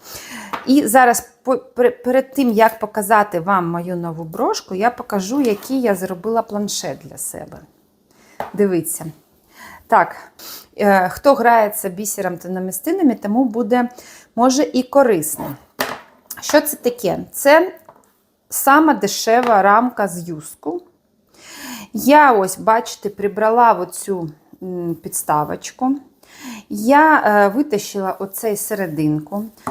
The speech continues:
Туда, е, туди я, е, проклала фетр. Такий подвійний зробила фетр. Ну, у мене був, він не дуже товстий, тому я зробила подвійний.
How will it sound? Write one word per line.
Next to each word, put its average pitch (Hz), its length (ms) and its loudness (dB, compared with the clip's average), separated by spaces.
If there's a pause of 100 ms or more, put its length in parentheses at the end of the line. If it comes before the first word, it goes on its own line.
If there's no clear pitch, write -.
(140)
Туда, 294 460 4
е, 208 260 4
туди 226 340 -2 (100)
я, 208 440 2
е, 190 240 -2
проклала 214 560 0
фетр. 190 600 -2 (380)
Такий 214 260 -10
подвійний 208 640 0
зробила 202 540 -2
фетр. 202 520 -6 (380)
Ну, 311 100 6
у 294 40 6
мене 254 260 4
був, 226 460 0
він 233 220 -2
не 226 80 -6
дуже 214 280 -6
товстий, 392 500 -2
тому 233 260 0
я 247 140 2
зробила 226 340 -2
подвійний. 196 320 -12